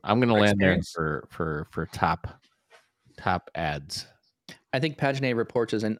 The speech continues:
Speaker 2: underrated feature in general. I think it's, uh, I think people are, I think people are building Power B I reports, but re-, in reality,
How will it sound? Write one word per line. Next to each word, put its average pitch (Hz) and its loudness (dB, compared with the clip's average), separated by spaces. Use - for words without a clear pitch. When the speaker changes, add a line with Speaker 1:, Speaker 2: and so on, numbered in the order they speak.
Speaker 2:
underrated 110 -2
feature 101 -4
in 101 -16
general. 120 -2
I 98 0
think 101 -4
it's, - -4
uh, 90 2
I 120 0
think 147 -2
people - 0
are, 120 -2
I 151 2
think 202 -2
people 190 0
are 165 2
building 143 0
Power 131 -2
B 131 0
I - 2
reports, - -4
but - -2
re-, 117 0
in 120 -2
reality, 113 0